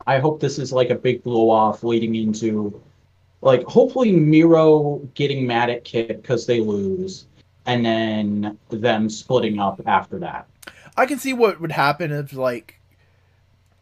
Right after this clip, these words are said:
Speaker 2: Chuck and Cassidy do valiant babyface things, they win, and at the end, Miro puts Kip Sabian through an arcade cabinet.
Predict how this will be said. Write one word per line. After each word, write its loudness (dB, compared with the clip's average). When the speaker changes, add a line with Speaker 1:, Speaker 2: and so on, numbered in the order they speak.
Speaker 2:
Chuck 0
and -8
Cassidy -2
do -8
valiant -6
babyface -10
things, -14
they -6
win, -10
and -10
at -6
the -8
end, -8
Miro -4
puts -12
Kip -10
Sabian -12
through -16
an -16
arcade -18
cabinet. -20